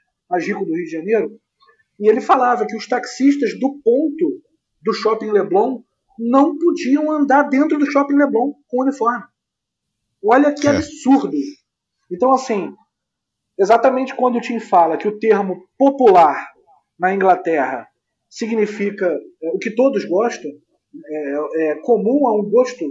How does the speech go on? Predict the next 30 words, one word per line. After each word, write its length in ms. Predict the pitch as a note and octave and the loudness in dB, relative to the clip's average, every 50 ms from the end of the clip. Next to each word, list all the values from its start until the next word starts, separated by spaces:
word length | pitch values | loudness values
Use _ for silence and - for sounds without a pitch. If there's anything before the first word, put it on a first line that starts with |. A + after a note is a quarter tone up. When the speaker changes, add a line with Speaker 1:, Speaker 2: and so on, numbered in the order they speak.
| - - _ | -10 -10 _
Speaker 1:
do 180 | D#3 G#3 G#3+ G#3 | -4 -4 -2 0
povo, 440 | G#3 A3 B3+ C4 - - - C4+ - _ _ _ _ _ _ _ _ _ _ _ _ _ _ _ _ _ _ _ _ _ _ _ _ _ _ _ _ | 2 4 4 4 2 0 -4 -14 -20 _ _ _ _ _ _ _ _ _ _ _ _ _ _ _ _ _ _ _ _ _ _ _ _ _ _ _ _
sem 380 | - - - C4+ C4 D4+ D4 A#3+ | -20 -8 -2 0 0 2 2 0
a 60 | G3+ | 0
distinção 640 | - G3+ G3 - - G3+ F#3 - - A3 A3 A3 G3 | -2 -4 -8 -6 -6 -8 -8 -6 -4 -2 -2 -2 -2
de 120 | - - - | -4 -6 -6
classe, 460 | - F#3 G3 A3 B3 B3 - - - - _ _ _ _ _ _ _ _ _ _ _ _ - | -4 -4 -2 -2 -4 -4 -8 -12 -18 -20 _ _ _ _ _ _ _ _ _ _ _ _ -4
e 100 | G3+ A3 | 0 0
o 100 | A3 G#3 | 2 0
social 920 | G#3+ - - - B3+ B3+ - - - A3+ G3 F3 E3 D3+ C#3+ C#3 C3 - - _ _ _ _ _ _ _ - | 0 -2 -2 0 0 0 -2 -2 0 4 6 6 6 4 2 -2 -4 -8 -12 _ _ _ _ _ _ _ 0
é 100 | G3 G#3 | 2 4
o 260 | G#3+ G#3+ G#3+ - - - - - - F3 | 4 4 2 0 -8 -18 -20 -16 -8 -2
referente 460 | F#3+ A3+ G#3+ - A3+ G3 G3+ G#3+ G#3 A#3+ | 2 2 2 4 2 0 0 0 2 2
ao 160 | A3 G3 - | 2 2 4
bem 200 | G3+ A#3+ C#4+ C#4+ | 2 2 2 2
comum, 420 | - A#3 G3 F3+ G3 A#3+ C#4+ C#4+ - _ _ _ _ _ _ _ _ _ _ _ _ _ _ _ _ _ _ | 2 0 0 0 0 -4 -4 -6 -10 _ _ _ _ _ _ _ _ _ _ _ _ _ _ _ _ _ _
né? 380 | D3+ F3 G#3+ A3+ A3 G3+ F3+ F3 | -4 0 0 2 2 2 2 2
E 60 | F3 | 0
aqui 280 | F3+ E3+ F3 - G#3+ A3+ | 0 -2 -4 -4 0 0
a 40 | F#3+ | 0
gente 260 | F#3+ A3 - - G3+ | 0 -2 -8 -10 -10
vê 140 | D3+ D#3+ A3+ | -4 0 2
o 160 | A#3 G#3+ F#3 | 2 2 2
quanto, 640 | - - G#3+ A#3+ C4+ C4 - A#3+ G#3 F3 D3 - - _ _ _ _ _ | 0 -4 -2 -2 -2 -4 -2 -2 -2 -2 -2 -6 -12 _ _ _ _ _
quanto 180 | - A#3+ A#3+ B3 | -2 0 0 -2
esses 180 | A3 - G3+ - - | -6 -8 -8 -6 0
termos 300 | A3 A3 A3 A3 G3 F#3+ | 0 0 0 -2 -6 -4
ganharam 720 | F#3+ G3 F#3+ F#3+ F#3+ G3 G3 F#3+ F#3 F3 E3+ D#3+ D3+ C#3+ - A3 | -2 -2 0 2 2 2 2 4 2 2 0 0 -4 -4 0 2
outro 260 | B3+ C#4+ C#4+ C4+ - | 2 2 2 -2 -8
sentido 840 | - - A#3+ A#3 G3+ G#3 - - - B3 C#4+ C4+ - F3 C#3 - | -8 -10 -10 -10 -10 -10 -10 -6 -2 -2 0 0 -2 -4 -6 -8